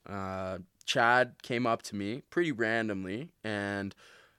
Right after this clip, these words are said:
just asked me if I wanted to compete. Just straight up, "Do you wanna compete?" And I was like,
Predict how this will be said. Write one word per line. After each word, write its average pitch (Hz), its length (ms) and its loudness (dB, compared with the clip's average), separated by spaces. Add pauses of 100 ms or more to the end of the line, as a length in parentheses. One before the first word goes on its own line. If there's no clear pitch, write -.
(260)
just 123 200 -2
asked 113 280 4
me 123 100 2
if 117 140 -2
I 117 100 6
wanted 104 400 -2
to 104 100 -10
compete. 107 400 -6 (160)
Just 117 200 0
straight 120 320 4
up, 101 240 -2
"Do 104 80 -6
you 107 140 -2
wanna 104 280 -2
compete?" 104 460 -10 (160)
And 101 440 -4
I 101 140 -2
was 110 240 0
like, 104 160 0